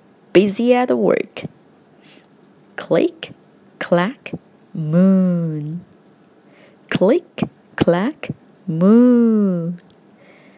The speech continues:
Clickety, clack, moon. The next day, he got another note.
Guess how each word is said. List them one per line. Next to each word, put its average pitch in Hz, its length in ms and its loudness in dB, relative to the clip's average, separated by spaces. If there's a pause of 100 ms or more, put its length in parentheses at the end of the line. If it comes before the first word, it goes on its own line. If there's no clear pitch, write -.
(340)
Clickety, 285 760 2 (100)
clack, 269 560 -4 (380)
moon. 202 1200 0 (2500)
The 160 100 0
next 196 520 -2
day, 151 400 -2 (260)
he - 260 -12
got 151 280 0
another 160 500 0
note. 143 600 -4